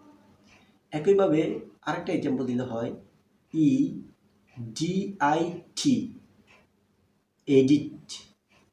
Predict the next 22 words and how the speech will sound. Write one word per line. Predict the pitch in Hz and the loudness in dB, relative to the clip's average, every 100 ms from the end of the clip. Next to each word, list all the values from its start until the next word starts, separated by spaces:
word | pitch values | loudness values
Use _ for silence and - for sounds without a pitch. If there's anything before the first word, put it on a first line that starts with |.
| 139 135 | 2 4
এডিট, | 131 147 - - - - - _ _ _ 131 | 6 4 4 -6 -18 -20 -20 _ _ _ 0
not | 165 - - | 0 0 -4
edit। | 131 120 - - - - - _ _ _ _ _ _ _ _ _ _ _ _ _ | 0 0 0 -6 -16 -20 -20 _ _ _ _ _ _ _ _ _ _ _ _ _
আমি | - 196 175 | -2 0 2
যে | 190 190 - - - - - - | 4 4 2 -4 -12 -20 -16 -4
সেকেন্ড | 143 170 185 | 2 2 2
রুল | 185 | 0
নিয়ে | 185 147 | 0 0
আলোচনা | 143 160 160 | 0 -2 -4
করব, | 156 123 139 - | -4 -4 -4 -4
সেটা | 151 143 | -4 -4
হচ্ছে | 143 165 131 | -4 -2 0
এমন, | 131 127 139 - - | 0 -2 -4 -8 -6
কোনো | 156 160 | -2 -2
একটা | - 151 156 | -2 -2 0
ওয়ার্ডের | 120 117 131 139 | 2 2 0 0
মধ্যে | 135 143 131 | 0 0 0
যদি | 123 139 131 123 123 | 0 2 4 2 0
ভাওয়েল | 120 123 131 131 - 131 | 0 2 2 0 -2 -6
ই | - | -2
থাকে, | 147 - 117 110 - - _ _ _ _ _ _ _ 135 | -4 -2 -2 -4 -8 -16 _ _ _ _ _ _ _ 0
তারপর | 123 123 - 147 | 2 2 -2 0